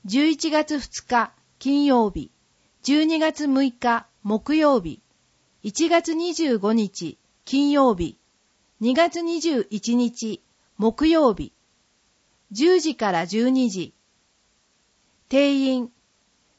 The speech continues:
九月と十月は二十名。十一月から二月までは定員なし。会場、近海文化センタ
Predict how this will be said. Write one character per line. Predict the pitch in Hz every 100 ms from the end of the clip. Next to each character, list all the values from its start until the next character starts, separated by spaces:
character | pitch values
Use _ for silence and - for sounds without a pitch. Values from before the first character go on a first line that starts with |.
| _
九 | 339
月 | 349 359 -
と | 269 214
十 | 233 269
月 | 277 269 247
は | 220 196 - -
二 | 214 254
十 | 285 320
名。 | 247 180 147 - _ _ _ _ _ 196
十 | 262 339
一 | 311 349
月 | 349 349 -
か | 262
ら | 214
二 | 208 240
月 | 294 302
ま | 302 269
で | 214
は | 180 165 - -
定 | 247 262
員 | 262 254 240
な | 233 240
し。 | - 185 - _ _ _ _ _ _ _ _ _ -
会 | 262 285
場、 | 262 277 262 262 - -
近 | 294 403
海 | 381 302 254
文 | 208 269
化 | 269 285
セ | 269 269
ン | 247
タ | 190 170 156 156